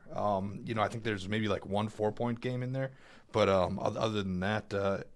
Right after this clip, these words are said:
uh, he has been s-, what, I gotta check the floor here. Um, yeah, he didn't do much against the Packers and had a,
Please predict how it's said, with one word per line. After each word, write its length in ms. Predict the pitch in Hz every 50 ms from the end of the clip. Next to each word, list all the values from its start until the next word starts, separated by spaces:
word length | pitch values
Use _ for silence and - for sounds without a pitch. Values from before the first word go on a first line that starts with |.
| -
uh, 340 | 101 95 - - 110 113 - -
he 160 | - - 117
has 120 | 113 104 -
been 100 | 101 95
s-, 140 | - - -
what, 200 | - 104 110 -
I 120 | - 92 98
gotta 140 | 98 95 87
check 260 | - - 101 - -
the 60 | 101
floor 340 | - - - 113 104 104 98
here. 260 | 98 101 104 107 104 - - - _ -
Um, 460 | - 98 101 101 98 98 101 107 113 131 131 _ _ _ _ _ _ _ -
yeah, 140 | 110 101
he 60 | 104 110
didn't 160 | 113 113 104
do 80 | 120
much 180 | 117 120 117 -
against 220 | 110 107 101 -
the 60 | - -
Packers 640 | - 110 107 104 - 107 101 101 98 95 - - -
and 240 | 107 101 95 92 95
had 140 | 104 104
a, 220 | 98 98 95 95